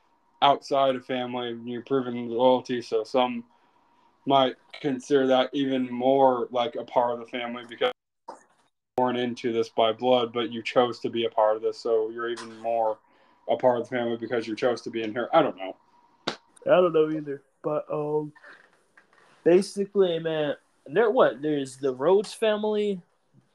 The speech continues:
Speaker 2: I guess the Reynolds family, um, it would be called. Um, the Rhodes family, they got, uh, the, man,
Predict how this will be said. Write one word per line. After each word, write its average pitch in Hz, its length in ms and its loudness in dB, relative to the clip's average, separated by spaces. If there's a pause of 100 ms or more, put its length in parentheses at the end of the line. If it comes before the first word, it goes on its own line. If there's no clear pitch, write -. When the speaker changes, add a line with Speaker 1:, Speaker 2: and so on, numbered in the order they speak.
(640)
Speaker 2:
I 123 60 -12
guess 123 180 -10
the 113 140 -6
Reynolds 117 340 -2
family, 113 380 -6 (720)
um, 107 380 0 (140)
it 117 60 -8
would 110 140 -8
be 113 100 -10
called. 107 280 -4 (920)
Um, 123 460 4 (220)
the 123 60 -12
Rhodes 160 300 0
family, 151 500 -6
they 127 180 -4
got, 120 380 0
uh, 113 300 -6 (1800)
the, 120 480 4 (320)
man, 147 280 2